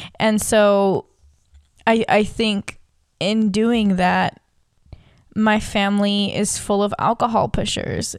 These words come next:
And I think it'll just be really weird if I date someone who doesn't drink. And I know how crazy this sounds, especially saying it out loud. But you guys, I'm serious.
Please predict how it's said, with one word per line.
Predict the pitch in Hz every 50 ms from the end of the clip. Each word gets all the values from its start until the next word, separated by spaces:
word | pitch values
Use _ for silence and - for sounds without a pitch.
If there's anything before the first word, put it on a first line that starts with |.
| - -
And | 190 185 185 180 180 196 202 202
I | - 202
think | 196 - 208 196
it'll | 214 214 208 196
just | 208 202 208 202
be | 208 214 214
really | 196 196 196 - - 202 202 220 214
weird | 196 190 202 226 240 220 202
if | 196 -
I | 202 190
date | 185 185 185 190 214 -
someone | - 220 202 196 190 190 196
who | 208 202
doesn't | 196 190 - - - 196 208
drink. | 208 233 240 262 247 226 196 - - - - - _ - - - - - _ - _ _ _ _ -
And | - 233 220 220
I | 214 214
know | 208 196 185 165 180
how | 190 220 220 220
crazy | 220 - - 143 - 202 214
this | 208 226 247 -
sounds, | - 277 262 269 277 302 320 320 - - - - - - - -
especially | - 208 - - - - - 214 208 214 - - 226 233 247 233
saying | - - - 208 190 190 202 202 208
it | 208 - -
out | 180 175 220 226 90 -
loud. | 185 180 175 180 - - 113 - - 262 311 349 349 - - - - _ _ _ _ _ -
But | - 254 240
you | 233 226
guys, | 226 214 202 202 202
I'm | 196 196 202
serious. | - - - - 254 294 330 294 - - 95 - 202 - - - -